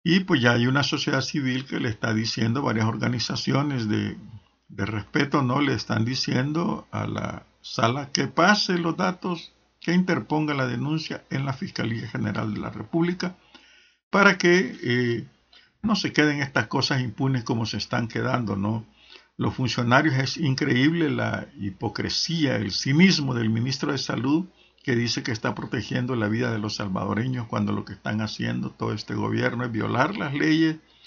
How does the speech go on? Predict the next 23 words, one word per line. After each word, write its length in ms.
no 320
poner 320
atención 520
a 40
nada, 280
no 280
educar 420
a 60
la 160
gente. 440
Que 140
yo 140
sepa, 400
no 160
he 120
visto 440
nada 520
que 100
esté 240
educando 480
a 40
la 160
gente, 440